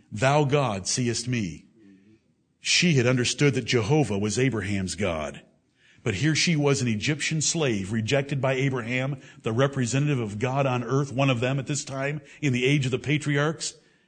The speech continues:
But he found her and promised her good things for her and her son. And she named him, "Thou God seest me."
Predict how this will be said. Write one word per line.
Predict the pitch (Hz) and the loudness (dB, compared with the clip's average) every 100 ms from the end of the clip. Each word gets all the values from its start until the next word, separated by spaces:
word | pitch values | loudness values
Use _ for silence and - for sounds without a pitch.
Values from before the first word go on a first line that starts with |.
| _ _ _ _ - | _ _ _ _ -10
But | 104 | -4
he | 135 | -2
found | 139 156 143 113 | 0 0 0 -2
her | 98 78 - _ _ _ - | -6 -12 -16 _ _ _ -12
and | 104 | -10
promised | - 139 135 - | -4 -2 -2 -2
her | 139 | -2
good | 117 139 135 | 0 0 0
things | 156 156 151 | -2 -2 -2
for | 139 | -4
her | 113 143 | -2 -2
and | 151 156 | -2 -2
her | 156 | -2
son. | 143 139 98 78 - - _ _ _ _ _ - | -4 -4 -6 -8 -14 -20 _ _ _ _ _ -10
And | 113 | -2
she | - 131 | 0 0
named | 127 120 110 | 0 0 0
him, | 120 | 0
"Thou | 113 113 | 2 2
God | 110 110 101 98 | 2 2 2 0
seest | - 107 98 113 | 2 2 0 0
me." | 110 95 | 0 0